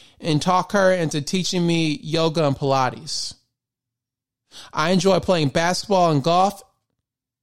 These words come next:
and I'm also considering joining a league this fall and winter.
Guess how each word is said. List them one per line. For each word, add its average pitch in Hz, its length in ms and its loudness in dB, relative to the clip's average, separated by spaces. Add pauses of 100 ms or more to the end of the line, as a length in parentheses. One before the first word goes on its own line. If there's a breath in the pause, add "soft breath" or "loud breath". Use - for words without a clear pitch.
(480)
and 185 140 2
I'm 208 120 2
also 202 360 0
considering 180 640 0
joining 160 400 0
a 139 60 0
league 131 360 -2
this 135 200 -2
fall 139 420 2
and 127 180 -4
winter. - 380 -6